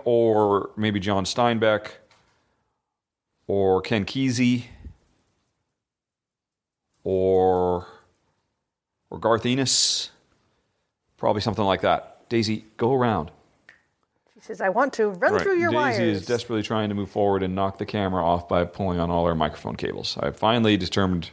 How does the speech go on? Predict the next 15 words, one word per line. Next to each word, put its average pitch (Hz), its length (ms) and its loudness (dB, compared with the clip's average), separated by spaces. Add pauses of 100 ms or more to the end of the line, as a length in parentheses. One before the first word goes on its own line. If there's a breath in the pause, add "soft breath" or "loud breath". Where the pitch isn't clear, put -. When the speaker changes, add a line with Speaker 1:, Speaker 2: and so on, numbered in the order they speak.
Speaker 1:
she's 85 220 -6
now 113 160 0
gone 107 140 0
the 101 80 0
other 98 80 2
way, 82 260 2
Speaker 2:
Oh. 98 140 -2
Speaker 1:
but 90 80 0
uh-oh. 71 320 0 (380 loud breath)
They're 92 140 2
about 87 200 2
to 90 80 -6
start 82 540 -2
rambunctioning 80 800 -6
up. - 180 -8